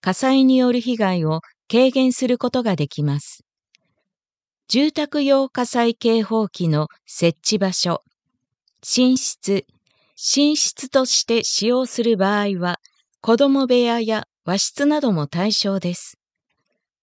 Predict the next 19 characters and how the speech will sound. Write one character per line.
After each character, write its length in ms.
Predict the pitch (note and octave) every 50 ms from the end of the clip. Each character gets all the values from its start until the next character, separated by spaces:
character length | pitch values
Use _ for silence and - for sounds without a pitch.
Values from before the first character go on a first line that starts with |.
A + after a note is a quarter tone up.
| _ _ -
階 260 | - B3 C4+ D4 D4
段 240 | D4 C#4 C#4 C4+ C4
の 120 | C4 B3
上 240 | A#3 B3 A#3+ A3 F#3+
部。 220 | - - C3+ - _ _ _ _ _ _ _ _ _ _ _ _ _ _ -
原 200 | - G3+ A3+ A#3+
則 460 | A#3 - A3+ G#3 - - G#3+ G#3 G#3 - _ _ _ -
二 160 | F3 F#3+ G3+
階 400 | - - C#4+ D4 D4 D4 D4+ D#4
以 40 | C#4+
上 240 | - A3 G#3 F#3+ F3
に 120 | D#3+ D3+
寝 320 | D#3 - - G3 A3 A#3+ A#3+
室 260 | - - - A#3 A3
が 180 | A3+ A3 A3+
あ 60 | A3+ A3
る 140 | G3 E3+
場 200 | D3+ F3 F3 F#3
合 60 | G3